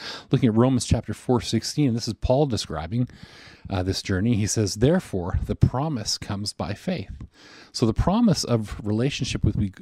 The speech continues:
uh, with God that we have comes, uh, through faith, not only to those who are of the law. So that's like this, this special relationship with God is not something that comes just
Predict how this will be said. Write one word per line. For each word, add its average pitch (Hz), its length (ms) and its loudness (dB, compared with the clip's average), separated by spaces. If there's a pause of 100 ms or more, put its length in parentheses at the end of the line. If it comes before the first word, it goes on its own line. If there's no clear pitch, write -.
(140)
uh, 104 120 -4
with 104 200 0
God 131 260 0
that 117 60 0
we 82 100 -2
have 82 300 -6
comes, 113 460 0 (420)
uh, 92 200 -2
through 156 420 2
faith, - 500 -8 (460)
not 165 260 4
only 180 280 4
to - 140 4
those 104 600 0 (260)
who 113 140 6
are 104 140 0
of 98 180 -8
the 87 60 -6
law. 110 460 -4 (380)
So - 100 0
that's - 140 0
like 113 160 -2
this, 120 480 0
this 117 320 0 (120)
special - 380 -2
relationship 127 480 -2
with 104 120 -2
God 104 200 0
is 98 160 -4
not 127 120 -4
something 135 140 0
that 101 100 -2
comes 104 260 0
just 123 380 -2